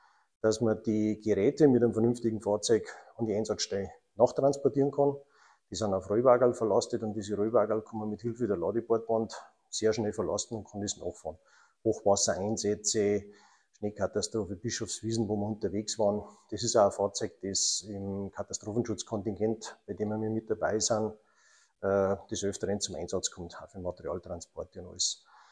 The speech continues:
Und dann haben wir ein Mehrzweckfahrzeug, das ist im Prinzip so ein Kombi aus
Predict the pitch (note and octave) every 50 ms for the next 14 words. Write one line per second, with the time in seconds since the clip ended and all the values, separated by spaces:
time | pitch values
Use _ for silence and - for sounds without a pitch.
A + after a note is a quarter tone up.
0 | _ _ _ _ - A2+ G2+ - C3 C#3+ D#3+ E3 D#3+ C3+ B2 A#2 A2+ A#2+ D3 D3
1 | - G3 F#3+ F#3 - - E3+ F3 F3 - F3 E3+ E3+ - B2+ A2+ A#2+ C3 C3+ B2+
2 | B2+ A#2 B2 A#2 A#2+ - C3+ C#3 C3+ - - B2+ B2 A#2 A#2 A#2 A2+ A2 G#2 -
3 | A2+ - - B2+ A#2+ C#3 D#3 D#3 D#3 D#3 D#3 D3 - A#2 A#2 A2+ A#2 A2+ A2+ A2+
4 | A2+ A2+ - - -